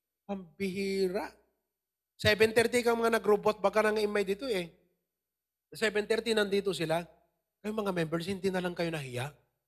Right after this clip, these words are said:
Nauna pa yung bisita sa inyo. Dapat pag member ka, sikat agpasangpot ti bisita. Eh, hindi eh. Yung bisita ang nagpasangpot ng member.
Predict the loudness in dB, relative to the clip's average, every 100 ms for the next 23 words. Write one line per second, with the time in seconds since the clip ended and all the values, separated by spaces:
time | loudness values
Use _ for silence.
0 | _ _ _ _ _ _ _ _ _ _
1 | -6 -4 -4 -4 -4 -4 -6 -8 -8 -8
2 | -8 -6 -6 -8 _ _ _ _ _ _
3 | _ _ _ _ _ _ _ _ _ -2
4 | 0 0 -2 0 0 2 2 2 0 0
5 | 0 -2 -2 -2 0 -2 -2 -2 -2 -2
6 | -2 0 -2 0 0 0 0 -6 -20 _
7 | 2 2 4 2 4 2 2 4 4 4
8 | 2 2 4 4 2 0 2 2 4 4
9 | 6 4